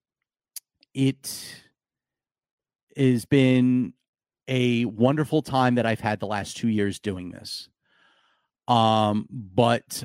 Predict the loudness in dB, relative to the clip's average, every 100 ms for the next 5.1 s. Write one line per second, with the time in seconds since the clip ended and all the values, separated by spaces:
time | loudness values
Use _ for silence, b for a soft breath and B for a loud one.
0 | -10 -4 -2 -2 -2 0 0 0 -2 -4
1 | _ -6 -4 4 4 6 4 2 -4 -16
2 | -20 _ _ _ _ _ _ _ 0 4
3 | 4 4 4 2 -2 -6 _ _ _ _
4 | _ _ _ _ _ _ _ _ -2 -2
5 | -4